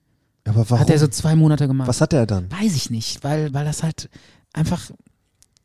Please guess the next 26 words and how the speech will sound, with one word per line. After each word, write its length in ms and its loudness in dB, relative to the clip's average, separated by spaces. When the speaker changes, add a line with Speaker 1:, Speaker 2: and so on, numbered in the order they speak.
Speaker 2:
einfach 300 -4
dieses 420 -4
Ab-, 260 -12
nichts 400 2
machen, 380 -8
nichts 420 0
tun 460 -2
ist 200 -4
total 720 -4
intensiv. 680 2
Speaker 1:
Ja. 500 4
Speaker 2:
Und 100 4
das 120 0
ist, 260 -4
Speaker 1:
Aber 160 2
wenn 100 6
das 120 2
Speaker 2:
äh, 20 -6
Speaker 1:
dann 100 6
Speaker 2:
nichts 320 6
Speaker 1:
irgendwie 180 2
Speaker 2:
tun 220 6
ist 180 -4
viel, 520 -4
viel 540 -4
herausfordernder, 960 -4